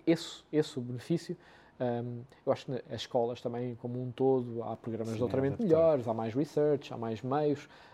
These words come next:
Speaker 1: ahm, também há professores de gerações diferentes. Por isso, tudo isso vem, de alguma forma, beneficiar uma matéria-prima que já existia, que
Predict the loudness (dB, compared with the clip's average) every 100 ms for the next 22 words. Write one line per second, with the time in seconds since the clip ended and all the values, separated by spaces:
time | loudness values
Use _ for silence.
0 | -6 -2 0 0 -2 -2 -2 -2 -4 -4
1 | -2 -2 0 -2 -2 -4 -2 0 2 2
2 | 0 -10 -20 -16 -8 -8 -6 -2 0 0
3 | -2 -2 0 -2 -2 -2 0 0 -2 -2
4 | -2 -6 -2 0 0 -2 -8 -12 -10 -2
5 | 0 2 2 2 -2 -4 -4 -4 -6 -6
6 | -4 -6 -8 -6 -6